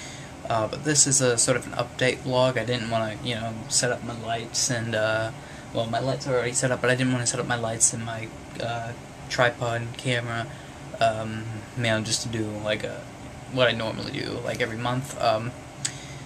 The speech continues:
um, but I am, like, uh,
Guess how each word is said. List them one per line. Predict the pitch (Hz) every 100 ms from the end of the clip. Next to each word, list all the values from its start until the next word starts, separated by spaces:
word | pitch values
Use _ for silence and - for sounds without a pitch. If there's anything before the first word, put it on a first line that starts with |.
| - - - 123
um, | 113 107 104 104 110 - - - - - - -
but | 147
I | 143
am, | 143 139 - 135
like, | 123 120
uh, | 120 113